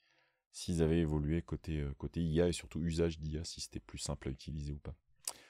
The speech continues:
Donc voilà, je voulais juste vous faire un petit rappel de Mojo parce que je l'avais dans ma, dans ma liste de signés à retourner, euh, jeter un petit coup d'œil. Euh, parce qu'il n'y a pas de raison et que j'en ai parlé tout à l'heure, je vais également, hop, vous mettre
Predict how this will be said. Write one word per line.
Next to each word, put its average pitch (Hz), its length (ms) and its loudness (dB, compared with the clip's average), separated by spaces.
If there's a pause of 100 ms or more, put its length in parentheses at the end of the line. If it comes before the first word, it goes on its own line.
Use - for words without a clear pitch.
(280)
Donc 87 120 4
voilà, 78 200 2
je - 100 -16
voulais 71 160 -2
juste 80 200 -6
vous 80 60 -6
faire - 180 0
un 82 60 6
petit - 180 2
rappel 98 300 10
de 101 80 10
Mojo 98 280 10
parce - 180 4
que 95 180 6
je 92 140 6
l'avais 113 160 12
dans 104 100 6
ma, 76 380 4 (520)
dans 87 60 0
ma 95 120 8
liste 107 180 8
de 107 80 8
signés 98 320 4
à 98 80 6
retourner, 90 520 2
euh, 80 120 2
jeter 82 220 -2
un 82 100 2
petit - 200 -8
coup - 140 -2
d'œil. 98 300 8 (1000)
Euh, 87 920 6 (140)
parce - 220 -2
qu'il 107 140 0
n'y 95 60 4
a 87 40 2
pas 82 140 4
de 87 40 2
raison 87 380 2
et 76 120 -6
que - 120 -6
j'en 80 180 -2
ai 80 80 -2
parlé 107 260 2
tout - 260 -8
à 87 100 2
l'heure, 80 500 0
je 82 240 -6
vais 107 300 0
également, 82 680 0 (120)
hop, 120 240 -4 (1300)
vous 87 200 -2
mettre 107 420 4